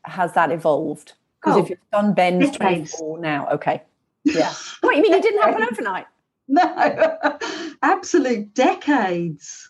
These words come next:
Speaker 1: Mm.
Speaker 2: Yeah, long, long time.
Speaker 1: Yeah.
Speaker 2: Yeah, I mean, I, I trained as a profi-, uh, as a fitness professional twenty odd years ago. Pilates followed quite quickly, nutrition followed quite quickly. I mean, they're, they're a couple of years.
Speaker 1: Yeah.
Speaker 2: But to, the book,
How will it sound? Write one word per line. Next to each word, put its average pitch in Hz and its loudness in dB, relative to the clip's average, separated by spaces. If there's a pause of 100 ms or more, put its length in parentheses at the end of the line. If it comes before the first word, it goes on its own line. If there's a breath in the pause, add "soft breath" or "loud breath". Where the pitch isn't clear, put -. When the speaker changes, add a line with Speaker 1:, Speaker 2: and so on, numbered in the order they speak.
Speaker 1:
Mm. 185 -2
Speaker 2:
Yeah, 254 2
long, 247 4
long 196 -2
time. 165 -2 (920)
Speaker 1:
Yeah. 165 2
Speaker 2:
Yeah, 233 4
I 208 2
mean, 220 2
I, 220 -2 (200 loud breath)
I 214 2
trained 262 2
as - -2
a 196 0
profi-, - -2
uh, 175 2
as 180 -2
a 180 -2
fitness 208 2
professional 175 -2
twenty 185 -2
odd 175 2
years 180 4
ago. 175 0 (300 soft breath)
Pilates 202 2
followed 175 2
quite - -4
quickly, 180 2
nutrition 180 0
followed 165 -2
quite 160 -4
quickly. - -8 (340 loud breath)
I 226 4
mean, 240 4
they're, 269 4
they're 254 4
a - 0
couple 262 -4
of 220 4
years. 170 2 (200)
Speaker 1:
Yeah. 170 4
Speaker 2:
But - 0
to, 196 0 (160)
the 190 0
book, - 0